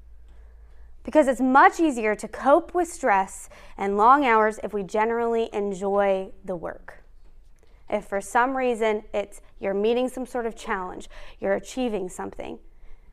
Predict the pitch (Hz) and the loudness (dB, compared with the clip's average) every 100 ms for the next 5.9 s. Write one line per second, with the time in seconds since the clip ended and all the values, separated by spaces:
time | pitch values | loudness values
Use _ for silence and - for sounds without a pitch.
0 | - - 208 214 233 240 254 214 214 185 | -20 -6 -2 2 2 2 -4 0 0 0
1 | 196 214 208 196 214 - 190 185 190 - | -4 -8 -2 -2 -2 -6 -4 -2 -4 -8
2 | - - 240 254 294 277 - 262 - 262 | -20 -4 0 2 2 -2 -2 -4 -2 -2
3 | 214 196 202 226 285 262 202 202 202 - | -2 -2 -2 -2 0 0 0 -2 -8 -12
4 | 190 208 - 262 277 196 190 208 - - | -8 -8 -6 -4 -2 -2 -4 -6 -10 -10
5 | 208 190 - 214 202 262 277 202 | -6 -6 -6 -8 -6 -6 -6 -8